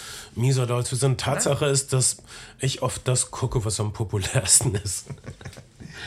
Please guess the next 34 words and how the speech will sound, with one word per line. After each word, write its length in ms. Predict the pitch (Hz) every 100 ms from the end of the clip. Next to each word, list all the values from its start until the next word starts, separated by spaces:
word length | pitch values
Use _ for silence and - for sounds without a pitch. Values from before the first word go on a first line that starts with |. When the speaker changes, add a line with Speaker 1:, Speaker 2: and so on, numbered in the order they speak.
| - - - -
Speaker 2:
Okay, 440 | 123 - 110 110 -
ähm, 500 | 113 113 113 117 120 - - -
hier 140 | 139
ist 60 | 147
noch 80 |
die 80 | 143
Frage 260 | - 131 131
zur 140 | 135
Droge 360 | 127 117 156 156
der 200 | 120 101
Wahl. 280 | 104 143 131
Welche 200 | 131 127
Drogen 340 | 120 139 156
habt 140 | 139
ihr 80 | 135
probiert? 340 | - 123 156 147
Da 60 |
kann 160 | 127 139
ich 80 | 123
sagen, 320 | 131 131 131 - - -
Cola 340 | - - 151 135
und 260 | - 165
Fanta. 480 | 185 202 202 202 233 87 95 - 117
Speaker 1:
Ja. 360 | 135 110 104 107 - - - - - 139
Speaker 2:
Also 340 | 135 120 113 110
Speaker 1:
Allerdings. 1040 | 123 123 131 131 127 113 - 113 98 98
Speaker 2:
Und 220 | 185 170 -
gemischt, 540 | 131 127 185 - -
Mezzomix, 500 | 120 127 - 147 151
der 120 | 127
sogenannte 380 | 113 113 113 110
Speedball 520 | 107 - 147 - 151
der 100 | 151
Softdrinks. 680 | 147 156 147 - 165 185 -